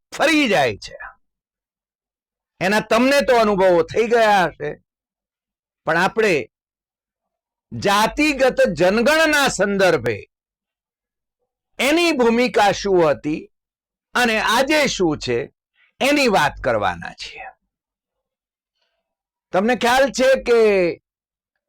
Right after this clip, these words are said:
માનનીય વડાપ્રધાન, ત્રીજી વારના વડાપ્રધાન નરેન્દ્ર મોદી એ વડાપ્રધાન થઉ થઉ થઈ રહ્યા હતા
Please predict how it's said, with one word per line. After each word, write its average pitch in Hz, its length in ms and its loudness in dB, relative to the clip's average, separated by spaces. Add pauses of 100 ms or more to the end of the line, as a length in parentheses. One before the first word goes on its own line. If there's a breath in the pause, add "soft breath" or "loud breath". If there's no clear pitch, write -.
(1080)
માનનીય 262 360 0
વડાપ્રધાન, 202 800 2 (400)
ત્રીજી 254 340 0
વારના 247 460 0
વડાપ્રધાન 165 960 -2 (580)
નરેન્દ્ર 269 520 2
મોદી 180 600 0 (880)
એ 214 60 0
વડાપ્રધાન 233 840 2
થઉ 262 340 0
થઉ 285 260 2
થઈ 214 200 2
રહ્યા 151 300 2
હતા 131 500 0